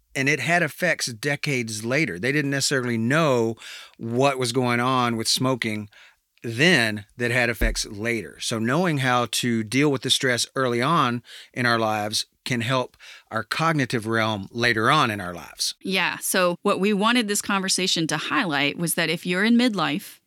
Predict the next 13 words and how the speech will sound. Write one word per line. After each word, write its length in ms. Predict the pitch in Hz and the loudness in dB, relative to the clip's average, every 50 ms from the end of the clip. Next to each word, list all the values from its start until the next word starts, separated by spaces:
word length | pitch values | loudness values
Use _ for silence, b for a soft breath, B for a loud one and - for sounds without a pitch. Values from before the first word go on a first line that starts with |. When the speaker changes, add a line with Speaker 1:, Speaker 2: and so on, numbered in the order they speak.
| _ _ | _ _
Speaker 2:
and 160 | - - 180 | -4 -2 0
you're 80 | 170 175 | 0 -2
feeling 360 | - - 190 196 202 208 196 | -2 -2 -2 0 2 0 0
stress, 560 | 185 - - - 165 156 135 147 - - - | 0 -4 -4 -2 -2 -2 -2 -2 -4 -6 -6
whether 180 | 160 156 151 156 | -4 -4 -4 -4
physical 500 | - - - 190 190 185 185 - 185 180 | -4 -4 -2 -2 0 0 -2 -2 -2 -2
or 240 | 175 170 165 156 143 | 0 0 0 -2 -2
emotional, 680 | - - 160 170 180 185 - - 202 190 185 185 175 | -2 -2 -2 0 0 -2 -2 0 0 0 0 0 0
or 100 | 160 165 | -2 0
just 200 | 160 208 202 - | 0 -2 -2 -2
this 140 | - 190 - | -2 -6 -6
displaced 1000 | - 214 208 - 202 220 - - - - - - 190 190 190 196 190 - - - - | -8 -8 -2 0 0 0 0 -2 -4 -8 -8 -4 0 0 0 0 0 -4 -8 -6 -2
unsettledness 1300 | 180 180 185 196 180 - - - - 185 190 202 180 165 147 - 147 139 - - 160 - - - - | 0 2 2 2 0 0 -2 0 0 0 2 2 0 0 0 0 -2 0 0 -2 -2 -4 -6 -8 -10